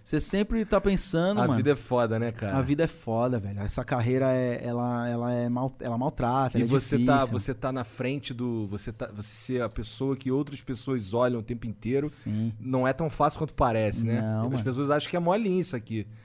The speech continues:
Speaker 1: Não, aí
Speaker 2: Fazer
Speaker 1: vem a
Speaker 2: uma
Speaker 1: crítica,
Speaker 2: música
Speaker 1: né,
Speaker 2: ali.
Speaker 1: mano? Aí vem a crítica. Aí,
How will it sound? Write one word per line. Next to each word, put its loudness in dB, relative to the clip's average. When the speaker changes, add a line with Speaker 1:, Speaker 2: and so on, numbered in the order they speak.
Speaker 1:
Não, 0
aí 2
Speaker 2:
Fazer 4
Speaker 1:
vem 4
a 2
Speaker 2:
uma 0
Speaker 1:
crítica, 4
Speaker 2:
música 2
Speaker 1:
né, 4
Speaker 2:
ali. 4
Speaker 1:
mano? -4
Aí -4
vem 2
a 0
crítica. -2
Aí, 0